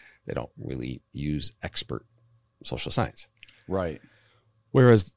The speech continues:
Speaker 1: the social scientists who do understand social science, when they think about the future, they tend to be skeptical about all those tech projections.
Speaker 2: Right.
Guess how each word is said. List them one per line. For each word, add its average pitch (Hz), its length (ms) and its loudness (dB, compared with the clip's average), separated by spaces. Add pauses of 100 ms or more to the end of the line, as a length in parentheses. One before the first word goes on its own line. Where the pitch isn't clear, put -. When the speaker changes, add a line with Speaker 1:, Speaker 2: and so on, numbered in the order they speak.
(120)
Speaker 1:
the 98 220 4
social 120 280 4
scientists 131 520 4
who - 120 -2
do 139 240 6
understand 76 680 -2
social - 240 -4
science, - 500 -4
when 90 200 -2
they 107 160 4
think 113 200 0
about 73 180 -2
the - 80 -16
future, 69 580 -6
they 92 160 0
tend 101 240 -4
to 90 40 -6
be 92 100 -2
skeptical 87 580 -4
about 65 200 -6
all 71 120 -4
those 73 280 -4 (180)
tech - 420 -8 (760)
projections. - 540 -6 (260)
Speaker 2:
Right. 76 300 -10